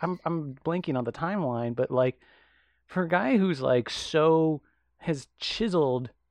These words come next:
this idea of being charming on screen right now, like, he really, he does have maybe even more than, like, George Clooney right now or Tom Cruise or any of our stars who are just, like, eff-,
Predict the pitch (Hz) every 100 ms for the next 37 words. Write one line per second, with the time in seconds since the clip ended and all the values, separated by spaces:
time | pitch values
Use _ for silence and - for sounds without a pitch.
0 | - 135 147 - - 143 147 135 131 135
1 | 117 - 123 135 147 127 110 - - 127
2 | 135 147 151 151 165 139 135 202 226 262
3 | 320 214 131 170 143 170 180 170 143 127
4 | 151 127 147 180 180 147 135 131 135 143
5 | 131 131 120 117 117 - _ _ _ _
6 | _ _ 131 110 131 139 - - 135 135
7 | 135 123 123 127 127 127 127 131 - 120
8 | 113 107 107 123 120 120 - 120 123 117
9 | 117 127 120 104 - 107 107 107 117 104
10 | 104 - 104 - 110